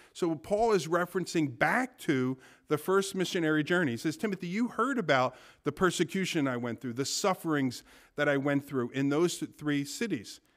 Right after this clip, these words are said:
And then notice what he says, "Which persecutions I endured, yet from them all the Lord rescued me." Now, some other versions write that as, "Yet from them all the Lord delivered me."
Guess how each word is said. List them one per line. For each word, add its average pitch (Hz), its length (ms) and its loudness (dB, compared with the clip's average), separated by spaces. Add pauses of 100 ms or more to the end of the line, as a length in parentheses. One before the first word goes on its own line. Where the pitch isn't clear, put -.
(260)
And 139 140 -6
then 170 80 -4
notice 247 320 -4
what 233 80 -4
he 208 80 -2
says, 147 500 -4 (440)
"Which 165 180 -2
persecutions 202 640 0
I 175 160 2
endured, 143 720 2 (300)
yet 156 240 2
from 233 480 4
them 202 240 2
all 165 400 6
the 139 120 0
Lord 143 400 0
rescued 156 540 -2
me." 110 220 -4 (720)
Now, 135 60 -8
some 160 180 0
other 240 160 4
versions 151 420 0
write 135 240 0
that 131 180 0
as, 127 280 -2
"Yet 143 180 -2
from 190 320 -2
them 165 180 0
all 131 400 0
the 143 100 0
Lord 120 420 0 (440)
delivered 180 600 0
me." 104 220 -6